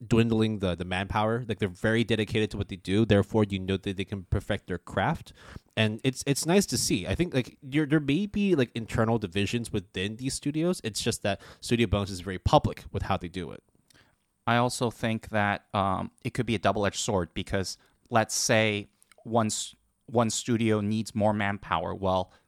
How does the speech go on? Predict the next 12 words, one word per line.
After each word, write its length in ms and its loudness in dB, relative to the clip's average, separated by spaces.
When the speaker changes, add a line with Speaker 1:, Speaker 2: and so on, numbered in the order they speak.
Speaker 2:
obviously 480 0
you 140 -2
can 140 -6
shift 440 -4
another 320 2
studio's 720 -2
priorities 800 0
to 160 -8
help 480 -2
that 180 4
other 200 4
studio. 520 -2